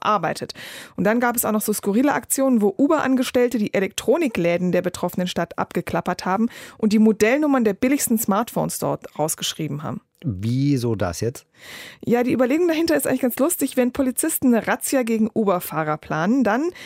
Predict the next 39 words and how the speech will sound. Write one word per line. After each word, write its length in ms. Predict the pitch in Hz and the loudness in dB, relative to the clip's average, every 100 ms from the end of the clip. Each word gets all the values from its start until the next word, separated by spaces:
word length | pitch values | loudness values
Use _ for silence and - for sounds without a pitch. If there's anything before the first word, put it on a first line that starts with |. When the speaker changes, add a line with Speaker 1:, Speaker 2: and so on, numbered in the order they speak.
| - | -6
Speaker 1:
legen 320 | - 214 247 277 | 2 2 4 4
sie 100 | 269 | 4
sich 260 | 285 - | 2 0
halt 200 | 208 - | -2 0
oft 340 | - 254 - - | -2 -2 -8 0
mehrere 520 | 208 240 240 247 233 | 2 2 0 0 2
Uber-Accounts 640 | 240 226 - - 208 254 | 2 0 -2 0 2 2
auf 160 | - - | 0 0
mehreren 400 | 196 214 196 180 | 2 2 0 -2
Handys 500 | 185 180 202 262 - | 0 0 2 0 -2
zu, 160 | 247 285 | 0 2
Speaker 2:
Da. 460 | 349 156 113 90 - | 4 2 -2 -2 2
Speaker 1:
ne, 180 | 262 | 2
um 160 | - 254 | 4 4
mehr 160 | 262 294 | 4 2
Fahrer 380 | 330 349 196 | 0 2 2
zu 120 | - 185 | 0 -4
schnappen. 440 | - 175 165 165 - | 0 0 0 -4 -2
Und 480 | - 214 269 403 - - - | 4 6 6 2 -4 -10 -6
weil 140 | - 233 | 0 2
die 80 | 240 | 2
Sicherheitsbehörden 720 | 302 339 320 - 269 277 277 | 2 0 0 0 2 2 0
aber 180 | 240 - | 0 2
immer 260 | 247 220 | 2 4
wenig 300 | 220 214 - | 2 2 0
Kohle 340 | - 330 277 202 | 0 2 2 2
haben 200 | 180 190 | -2 -2
für 100 | 180 | -2
solche 220 | 180 185 | -2 -4
Aktionen, 340 | - - 269 | -4 -2 -2
kaufen 320 | - 185 220 | -2 -2 0
sie 80 | 226 | 0
ja 100 | 247 | 0
dafür 280 | 240 233 262 | 0 -2 0
halt 200 | 269 - | -2 0
die 160 | 262 - _ | 0 -2 _
billigsten 440 | 160 165 - - | -2 -2 -4 -4
Handys. 500 | 254 427 302 170 - | -2 0 0 0 -4
Speaker 2:
Alter, 480 | - - 85 87 80 | -6 -4 -6 -6 -8